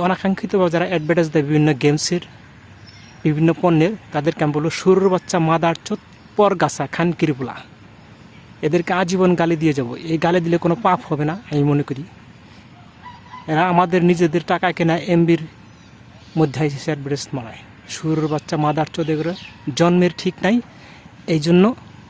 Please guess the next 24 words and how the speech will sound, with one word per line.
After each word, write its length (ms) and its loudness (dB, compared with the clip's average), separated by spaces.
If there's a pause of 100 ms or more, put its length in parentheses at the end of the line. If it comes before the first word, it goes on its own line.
(580)
তারা 160 2 (100)
এই 80 0
ধরনের 220 2
অ্যাডভার্টাইজ 340 -2
চালু 220 0
করেছে। 300 -6 (1600)
এই 80 0
অ্যাডভার্টাইজ 400 2
দেওয়ার 240 2
জন্য 160 2 (1200)
অনলাইন 340 4 (1400)
যে 160 6
ব্যবস্থাটা 460 2
করে 200 2
দিয়েছে, 260 0 (600)
তারাও 280 2
একটা 160 -4 (100)
মাদারচোদ, 500 0
শুয়োরের 300 2
বাচ্চা, 200 -2 (140)
ঘুষখোর, 380 0 (100)
খানকির 420 0
পোলারা। 300 -8 (1500)
প্রিয় 200 -2